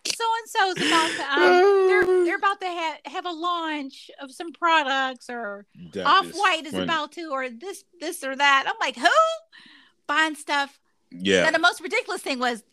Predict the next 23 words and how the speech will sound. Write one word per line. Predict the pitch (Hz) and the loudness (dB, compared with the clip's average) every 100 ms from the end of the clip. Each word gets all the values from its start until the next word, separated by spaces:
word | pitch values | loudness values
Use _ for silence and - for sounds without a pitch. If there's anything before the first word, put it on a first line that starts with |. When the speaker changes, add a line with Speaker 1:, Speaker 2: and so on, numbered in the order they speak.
| - | -2
Speaker 1:
those, | 269 262 254 247 | 4 4 4 2
um, | 233 208 190 180 175 | 0 0 -2 -10 -10
New | 226 285 | -2 0
Balance | 269 285 277 285 - | 4 4 4 2 -4
sneakers, | 302 285 277 - | -6 -2 -4 0
how | 262 233 220 | 2 4 2
the | 202 | -4
supermodels | 196 - 370 302 262 220 208 196 170 | -14 -10 -10 -4 2 2 2 -4 -10
are, | 156 | -14
s-, | - - _ | -14 -20 _
in | 175 | -16
air | 180 170 | -12 -12
quotes, | 151 151 _ _ - - - _ | -14 -16 _ _ -20 -20 -20 _
were, | 190 220 214 | -4 2 4
um, | 196 190 175 | 4 2 -2
were | 196 214 | 0 0
wearing | 196 226 214 214 | 2 2 2 -2
them, | 208 202 190 190 - - | -6 -8 -8 -14 -16 -8
and | 233 214 208 196 190 190 _ _ _ - | -6 -4 -6 -8 -10 -16 _ _ _ -8
they're | 349 | -4
dad | 277 370 381 | 2 2 2
sneakers. | - 277 214 185 - _ | 0 -10 -8 -12 -14 _
My | 254 269 285 | -4 0 0